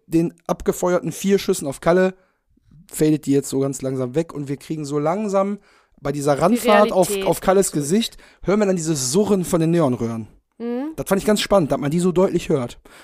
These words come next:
Speaker 1: Weil vorher waren wir immer bei irgendwem im Kopf oder im Ohr oder was weiß ich, ne? Dass wir das Atmen gehört haben und die Dialoge so subschig wahrgenommen haben. Und jetzt hören wir dieses Flackern der Neonröhren, weil jetzt gerade mal für einen Moment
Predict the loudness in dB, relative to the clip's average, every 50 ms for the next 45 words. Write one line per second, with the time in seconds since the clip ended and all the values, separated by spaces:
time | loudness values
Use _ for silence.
0 | -10 -6 -6 -4 0 2 4 4 4 2 2 0 0 0 2 2 2 0 0 0
1 | 0 2 2 2 2 0 0 0 0 -4 -2 0 -2 -2 -2 -4 -14 -10 -6 -4
2 | -2 -2 -2 -2 0 2 4 4 2 2 -2 -4 -4 -4 -4 -6 -6 -6 -6 -6
3 | -6 -6 -8 -6 -4 -2 0 0 -2 -4 -10 -20 _ -14 -10 -8 -6 -8 -6 -4
4 | -4 -4 -4 -2 -2 0 2 2 4 2 2 0 -2 -6 -6 -6 -6 -6 -8 -8
5 | -8 -6 -2 0 0 2 2 2 2 2 0 0 -2 -4 -4 -6 -6 -6 -6 -6
6 | -6 -6 -8 -6 -6 -6 -6 -6 -4 -4 -4 -2 -2 -2 -2 -2 -2 -4 -4 -6
7 | -6 -6 -6 -8 -8 -10 -14 -12 -12 -12 -14 -14 -16 -14 -14 -12 -12 -12 -14 _
8 | _ -20 -20 -20 -20 _ _ -8 -6 -4 -2 -2 0 0 0 0 0 -2 -2 -4
9 | -4 -4 -6 -6 -6 -4 -4 -2 -2 -2 -4 -4 -4 -4 -2 -2 -2 -2 -4 -4
10 | -6